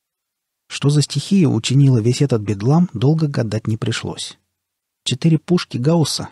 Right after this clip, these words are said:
шарахали поочередно, одна за одной, не давая Кальтеру и секундные передышки.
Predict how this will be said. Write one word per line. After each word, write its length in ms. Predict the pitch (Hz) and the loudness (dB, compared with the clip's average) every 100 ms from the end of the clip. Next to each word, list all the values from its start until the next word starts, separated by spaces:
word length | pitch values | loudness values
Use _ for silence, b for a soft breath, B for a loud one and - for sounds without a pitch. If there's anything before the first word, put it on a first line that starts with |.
| - | -10
шарахали 480 | - 110 156 139 | -4 0 0 0
поочередно, 720 | 127 120 110 - 131 151 123 95 | 0 0 -2 0 2 2 0 -4
одна 300 | - 107 143 | -6 0 2
за 160 | 117 123 | 2 2
одной, 320 | 131 135 107 b b | 4 2 0 b b
не 140 | 110 | -2
давая 300 | 117 123 135 | 0 2 2
Кальтеру 400 | 123 147 - 135 | 2 0 0 0
и 80 | 131 | 0
секундные 640 | 135 - - 131 123 131 123 | -4 -6 -2 -2 2 0 0
передышки. 680 | 120 123 107 101 - 139 | -2 -2 -4 -8 -10 -16